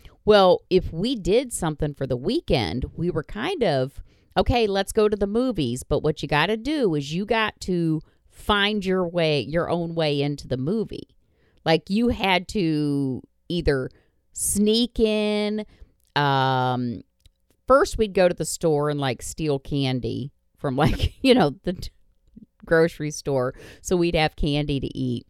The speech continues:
But, um, you had to find your own way in. And my dad always gave me money, so I could usually pay for my way. But why pay for your own way when it was funner to sneak in? And if you didn't get in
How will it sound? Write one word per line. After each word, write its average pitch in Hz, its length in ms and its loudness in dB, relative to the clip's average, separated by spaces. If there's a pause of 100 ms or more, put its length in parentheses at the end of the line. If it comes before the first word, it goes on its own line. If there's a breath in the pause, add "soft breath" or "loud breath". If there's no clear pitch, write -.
(460 loud breath)
But, 175 240 6
um, 135 480 0 (760)
you 190 220 0
had 180 220 -2
to 175 80 0
find 165 360 -4
your 147 160 -4
own 131 220 -2
way 123 240 0
in. 214 340 -4
And 127 140 -2
my 175 220 2
dad 147 260 2
always 127 300 0
gave 123 240 -2
me 170 160 -4
money, 123 280 -4
so 131 200 -4
I 160 160 0
could 165 180 -8
usually 127 300 -4
pay 165 240 0
for 135 160 -8
my 160 240 0
way. 135 280 2
But 139 280 -2 (500 soft breath)
why 185 180 4
pay 226 260 0
for 185 180 -6
your 160 220 -2
own 135 140 -2
way 151 240 -2
when 135 140 -2
it 104 80 -6
was 139 160 -8
funner 160 520 -4 (100)
to 143 280 -6
sneak 151 540 -2
in? 95 460 -4 (300 loud breath)
And 180 140 6
if 160 160 4
you 269 220 8
didn't 254 340 0
get 190 240 6
in 175 600 0